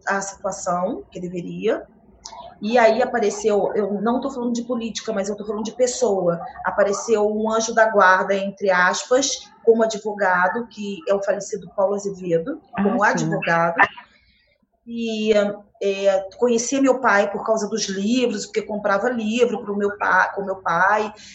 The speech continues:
Speaker 1: e se prontificou a, de alguma forma, minimizar as questões. E aí, eu lembro sempre, o meu primeiro dia de aula, que eu tive um professor que foi meu amigo, assim, meu parceirão, que é, que também faleceu, o Ronaldo Leite Pedrosa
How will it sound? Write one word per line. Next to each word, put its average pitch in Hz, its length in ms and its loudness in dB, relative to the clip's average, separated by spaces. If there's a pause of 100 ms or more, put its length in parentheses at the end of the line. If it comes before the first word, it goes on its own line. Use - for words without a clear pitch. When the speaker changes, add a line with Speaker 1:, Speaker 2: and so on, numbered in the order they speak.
(160)
Speaker 1:
e 214 160 -4
se 240 200 -8
prontificou 240 840 2
a, 233 80 4
de 226 120 0
alguma 233 360 0
forma, 226 480 -2
minimizar 311 1080 0 (280)
as 208 280 0
questões. - 840 -6 (400)
E 240 160 -2
aí, 254 640 4 (440)
eu 226 140 8
lembro 277 380 2
sempre, 233 540 -2
o 226 40 -2
meu 233 140 0
primeiro 233 420 0
dia 226 160 -6
de 208 120 0
aula, 196 500 4
que - 80 -4
eu 202 60 -4
tive 196 220 -10
um 202 80 -6
professor 196 440 -12
que - 160 -20
foi 196 120 -10
meu 202 280 -6
amigo, 196 340 -6
assim, - 200 -8
meu 190 140 -6
parceirão, 190 480 -2 (360)
que 214 80 0
é, 190 160 0
que 202 100 -16
também 202 300 -6
faleceu, 202 520 -4
o 196 40 -4
Ronaldo 190 400 -2
Leite 185 280 -8
Pedrosa 190 760 0